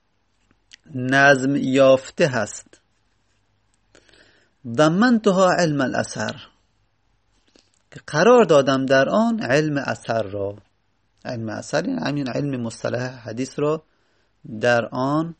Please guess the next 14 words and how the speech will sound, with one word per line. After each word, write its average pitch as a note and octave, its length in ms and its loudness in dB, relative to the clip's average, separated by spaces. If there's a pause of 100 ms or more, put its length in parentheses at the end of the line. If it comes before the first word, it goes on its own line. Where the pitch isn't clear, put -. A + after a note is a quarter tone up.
یعنی A2 240 -8
در A2 200 -4
همین B2 260 -6
الفیه C3+ 520 -4 (800)
که C3 420 -2
به A2 140 -8
نظم A2+ 460 -2
هست D3 480 -4 (380)
و A2+ 100 -10
شبیه A#2+ 580 -4
مرواریدهای C3 920 0
بزرگه، D#3+ 680 -2 (2000)
ش-، - 200 -18 (120)
اه، A#2+ 640 -4